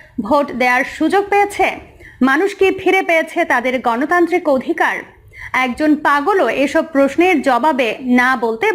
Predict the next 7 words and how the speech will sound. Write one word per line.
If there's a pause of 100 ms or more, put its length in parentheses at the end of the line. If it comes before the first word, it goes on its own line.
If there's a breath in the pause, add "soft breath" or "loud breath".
বাধ্য
হবে। (500 loud breath)
উনিশশো
নব্বই
সালের
ডিসেম্বরে (200)
এদেশ